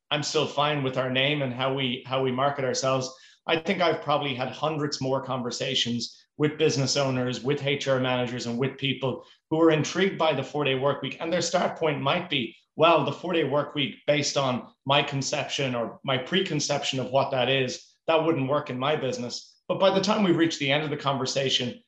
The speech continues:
and I've talked about, "Well, actually, this can look very, very different depending on the context, depending on the business's needs, depending on the particular challenges that you might have," then maybe they're a little bit more open-minded to the idea that actually we can reduce hours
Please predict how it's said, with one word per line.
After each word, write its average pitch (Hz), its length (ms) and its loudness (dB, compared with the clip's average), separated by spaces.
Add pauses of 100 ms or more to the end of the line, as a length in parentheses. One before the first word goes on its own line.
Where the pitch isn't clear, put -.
(140)
and 135 80 0
I've 135 140 0
talked 147 260 2
about, 131 220 2
"Well, 143 140 2
actually, 147 480 -4 (120)
this 196 160 0
can 147 200 0
look 127 260 0
very, 147 240 4
very 131 220 -2
different 113 500 -4 (380)
depending 139 400 2
on 127 100 2
the 120 80 -2
context, 143 680 0
depending 123 320 -2
on 117 80 -2
the 113 80 -4
business's 117 480 -2
needs, 135 680 -2
depending 135 320 -2
on 127 120 0
the 120 40 -2
particular 123 440 -4
challenges 127 520 0
that - 140 -4
you 120 80 -2
might 113 220 0
have," 143 400 0 (720)
then 196 120 6
maybe 226 220 6
they're 208 140 6
a 196 40 6
little 185 240 2
bit - 120 -4
more 160 220 6
open-minded 147 540 2
to - 100 -12
the 143 100 -2
idea 131 280 0
that 131 140 -2
actually 160 500 -2
we 160 160 2
can 214 280 -4
reduce 143 400 -4
hours 123 580 -4